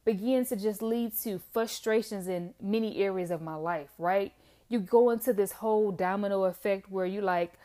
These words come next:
you know, "Why is this happening? When is my turn for this?" You know, and you can kinda see yourself going on this slope. But in all honesty, sometimes you don't wanna stop,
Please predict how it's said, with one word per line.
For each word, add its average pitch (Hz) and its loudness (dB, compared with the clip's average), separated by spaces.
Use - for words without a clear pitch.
you 233 0
know, 185 2
"Why 185 2
is 214 0
this 220 2
happening? 214 -2
When 226 6
is 220 2
my 202 0
turn 202 -6
for 165 -4
this?" 214 6
You 240 2
know, 214 6
and 220 -2
you 240 2
can 247 0
kinda 220 -2
see 330 0
yourself 269 4
going 226 6
on 262 0
this 262 -4
slope. 269 0
But 254 4
in 294 2
all 311 2
honesty, 294 0
sometimes 311 0
you 277 -4
don't 247 -2
wanna 240 2
stop, 214 -2